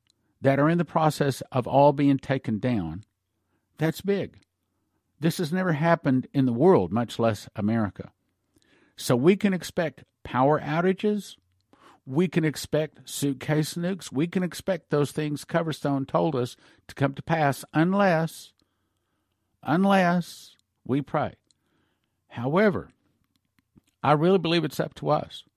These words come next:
I don't think that three months later, if we say, "Well, you know, the good times, they never arrived. It was all bad times,"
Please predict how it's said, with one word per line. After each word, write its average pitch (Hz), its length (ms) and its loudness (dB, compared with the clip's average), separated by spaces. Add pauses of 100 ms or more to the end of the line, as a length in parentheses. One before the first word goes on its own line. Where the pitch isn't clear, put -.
(580)
I 165 140 2
don't 185 320 0
think 175 440 -6 (100)
that 135 300 0 (440)
three 175 220 0
months 165 320 0
later, 170 400 -2 (680)
if 131 280 -2
we 220 460 0
say, 175 920 -4
"Well, 175 320 -4
you 196 140 0
know, 196 80 2
the 180 100 -2
good 175 240 0
times, 196 400 2
they 190 140 0
never 196 280 4
arrived. 185 460 6
It 170 60 2
was 170 120 2
all 185 160 8
bad 190 280 2
times," 156 460 2